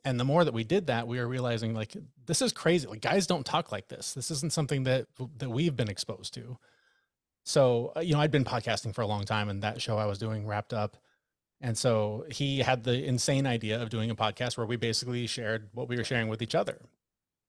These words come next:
And I thought that was nuts because I didn't feel like an expert. I didn't feel like I'm the, like, the, some guru to teach someone else how to do their thing. But I did realize that we had access to experts who could.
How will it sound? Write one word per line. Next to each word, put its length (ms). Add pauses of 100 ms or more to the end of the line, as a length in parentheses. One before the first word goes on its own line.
(260)
And 100
I 60
thought 160
that 100
was 120
nuts 260
because 360
I 120
didn't 180
feel 140
like 140
an 100
expert. 400
I 60
didn't 200
feel 120
like 180
I'm 140
the, 260
like, 240
the, 60
some 200
guru 380
to 100
teach 240
someone 300
else 180
how 80
to 80
do 160
their 160
thing. 380 (840)
But 260
I 120
did 220
realize 320
that 60
we 100
had 120
access 380
to 100
experts 360
who 140
could. 460